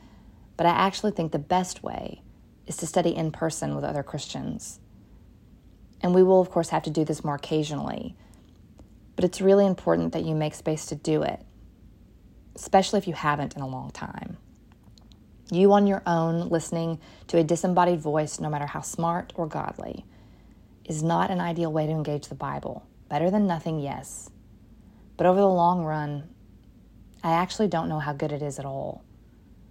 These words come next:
Because only until very recently in our history has it even been possible to try to study or engage with the Bible that way. But the people of God have always been studying and learning together,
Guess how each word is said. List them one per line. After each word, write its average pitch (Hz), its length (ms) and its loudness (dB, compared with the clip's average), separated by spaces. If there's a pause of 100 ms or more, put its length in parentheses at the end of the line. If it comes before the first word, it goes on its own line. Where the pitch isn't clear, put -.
(540)
Because 185 280 -2
only 202 320 4
until 208 200 0
very 165 240 0
recently 156 480 -2
in 156 60 -2
our 147 100 -4
history 151 400 -8
has 156 220 -8
it - 100 -6
even 170 320 -2
been 147 160 -6
possible - 760 -8 (1200)
to - 80 -8
try 185 160 0
to 170 80 2
study 160 600 -2 (420)
or 170 100 -2
engage 160 260 0
with 156 60 -4
the 151 60 -2
Bible 147 320 -2
that 143 180 -4
way. - 380 -6 (1500)
But - 100 -10
the 175 60 0
people 202 320 4
of 190 100 0
God 175 300 4
have 160 280 -4
always 175 500 4
been 165 160 -6
studying 160 440 -4
and 151 120 -4
learning 151 260 -6
together, 147 560 -6